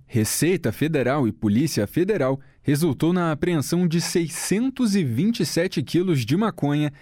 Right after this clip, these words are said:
e na detenção de um adolescente de dezessete anos nesta segunda-feira. A abordagem aconteceu na B R três meia nove, dentro do perímetro urbano de Rolândia,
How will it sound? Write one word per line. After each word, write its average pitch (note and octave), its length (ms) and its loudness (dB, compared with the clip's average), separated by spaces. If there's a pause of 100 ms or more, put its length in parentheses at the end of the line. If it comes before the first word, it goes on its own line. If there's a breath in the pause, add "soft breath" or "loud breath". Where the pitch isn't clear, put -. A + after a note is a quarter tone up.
(240 loud breath)
e G2 80 -2
na F#2+ 120 2
detenção C#3 760 0
de G3 80 2
um G#3 80 0
adolescente E3 640 0
de D#3 140 0
dezessete F3+ 720 0
anos E3 320 0
nesta D3 440 0
segunda-feira. E3+ 800 -2 (360 loud breath)
A F2+ 160 0
abordagem G#2 680 0
aconteceu A#2 480 -2
na C3+ 140 0
B B2 160 0
R B2+ 160 2
três C#3 340 0
meia C#3+ 240 0
nove, G#2 480 -2 (340 soft breath)
dentro D#3 460 0
do A#2 80 0
perímetro A#2+ 480 0
urbano D#3 400 0
de E3 100 0
Rolândia, A#2+ 640 0